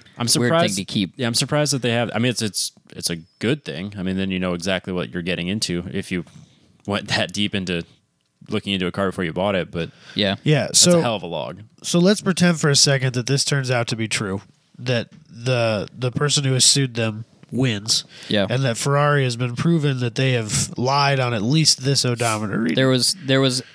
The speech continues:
Speaker 2: a case where they may have lied on another one too, they said.
Speaker 3: How much do you, th-, if you own a LaFerrari, especially one that you had purchased with the ex-,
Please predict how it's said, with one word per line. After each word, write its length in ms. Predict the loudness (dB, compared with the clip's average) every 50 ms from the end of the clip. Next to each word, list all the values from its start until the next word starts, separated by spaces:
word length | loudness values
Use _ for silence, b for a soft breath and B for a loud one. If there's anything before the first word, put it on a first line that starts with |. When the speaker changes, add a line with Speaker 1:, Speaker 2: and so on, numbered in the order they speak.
| -6
Speaker 2:
a 60 | -6
case 340 | -4 0 2 4 4 4 4
where 160 | 4 4 4
they 120 | 4 2 4
may 100 | 4 4 2
have 100 | 2 2
lied 240 | 2 2 2 2
on 100 | 0 0
another 260 | 0 0 0 0 0 0
one 140 | -2 -2
too, 300 | -4 -4 -6 -6 -6 -8 -10 _
they 160 | -8 -6 -2 -2
said. 260 | -2 -2 -2 -6 -8 -12 -20 _ _ _ _ _ _ _ _ _ _ _
Speaker 3:
How 260 | -8 -4 0 2 2 4
much 240 | 4 2 2 2
do 100 | 2 2
you, 120 | 2 2 2
th-, 100 | -2 -6 -20 _ _ _ _ _ _ _ _ -20 b b b b b b b b b b b b _ _ _ _ _ _ _ _ _ _
if 140 | -2 2 4
you 140 | 6 6 6
own 160 | 6 6 6
a 40 | 6
LaFerrari, 920 | 6 6 6 4 4 2 2 2 2 4 4 4 4 2 2 0 -2 -2 -6 _ _ _ -8
especially 440 | -6 -2 2 2 2 4 4 4 4
one 180 | 4 4 4
that 80 | 4 4
you 180 | 4 4 4 4
had 140 | 2 2
purchased 480 | 2 0 0 2 2 2 2 2 2 2
with 140 | 0 -2 0
the 160 | 0 0 2
ex-, 260 | 4 4 2 2 0